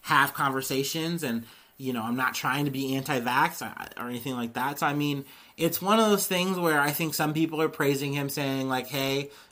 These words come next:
good that he's taking this decision, um, and he's, he's, you know, rolling with it. He's not trying to buck it."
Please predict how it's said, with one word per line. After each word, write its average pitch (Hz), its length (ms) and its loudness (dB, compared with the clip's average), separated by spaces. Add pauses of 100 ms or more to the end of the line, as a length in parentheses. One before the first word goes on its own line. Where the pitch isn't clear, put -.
(120)
good 139 220 0
that 147 100 -2
he's 156 200 -2
taking 156 440 -2
this 147 180 0
decision, 151 680 0 (560)
um, 123 520 0 (460)
and 139 100 -4
he's, 135 280 -6
he's, 123 380 -6
you 131 80 -4
know, 117 120 0
rolling 131 460 0
with 147 200 -2
it. 185 320 -2 (240)
He's 123 200 -4
not 127 200 0
trying 135 280 2
to 127 80 -4
buck 117 320 -4
it." 175 280 0